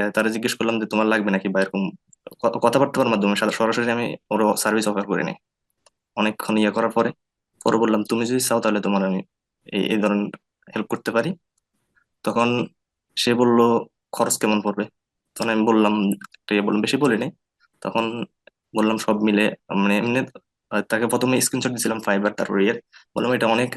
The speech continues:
হাই, কিন্তু তুমি যেহেতু নতুন," ও নতুন একেবারে, মানে নতুন বলতে কি আগে ক্লিনিং সার্ভিস ছিল,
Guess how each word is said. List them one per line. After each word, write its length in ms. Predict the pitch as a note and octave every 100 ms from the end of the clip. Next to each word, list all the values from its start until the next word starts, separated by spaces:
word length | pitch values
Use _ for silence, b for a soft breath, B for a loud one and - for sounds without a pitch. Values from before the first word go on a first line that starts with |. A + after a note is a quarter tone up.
| -
হাই, 220 | - A#2 C#3 -
কিন্তু 240 | G#2 G#2 G#2 - _ _ _ _ -
তুমি 160 | A2 G#2+
যেহেতু 240 | G#2+ A2
নতুন," 220 | A#2+ G#2+ G2+
ও 100 | B2 B2+ B2
নতুন 200 | A#2 G#2
একেবারে, 300 | F#2+ F#2+ - - _ _ _ _ _ -
মানে 160 | G2 G2 -
নতুন 260 | A#2+ A#2+ A#2+
বলতে 200 | A#2+ A#2+
কি 120 | C3+ D#3 - _
আগে 240 | A2+ A#2 A#2 A2 - _ _ _ _ _ - - -
ক্লিনিং 280 | A#2+ B2
সার্ভিস 260 | B2+ C3+ B2+
ছিল, 140 | -